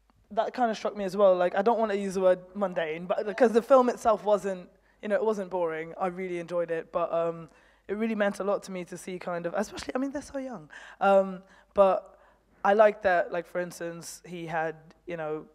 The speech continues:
he wasn't on testosterone, it wasn't an issue. You could see he had scars from surgery, but that wasn't the issue. That wasn't what the film was about. It wasn't, you know,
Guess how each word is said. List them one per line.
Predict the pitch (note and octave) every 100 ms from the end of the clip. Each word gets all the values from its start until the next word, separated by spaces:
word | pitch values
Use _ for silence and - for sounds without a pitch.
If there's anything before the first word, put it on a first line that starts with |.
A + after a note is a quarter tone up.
| _ _ _ _ _
he | -
wasn't | E3+ E3 E3
on |
testosterone, | E3 E3 G#3+ - G#3+ G#3+
it | -
wasn't | D3 D3
an | D3
issue. | C#3+ D#3+ C#3+ C#3
You | D#3 D3+
could | E3 -
see | E3
he | D#3
had | D3+ -
scars | - D3+ E3
from | D#3+
surgery, | G3+ G3+ G#3+ G#3+
but | G#3 -
that | E3
wasn't | D#3+ D#3 D#3 F3 _ _ _
the | F3
issue. | D3+ -
That | -
wasn't | F3+ F#3
what | F3 F3
the | -
film | F3 E3
was |
about. | D#3 D#3+ D3+ D#3
It | D#3+
wasn't, | E3 D#3+ D#3+ -
you | D#3
know, | D3+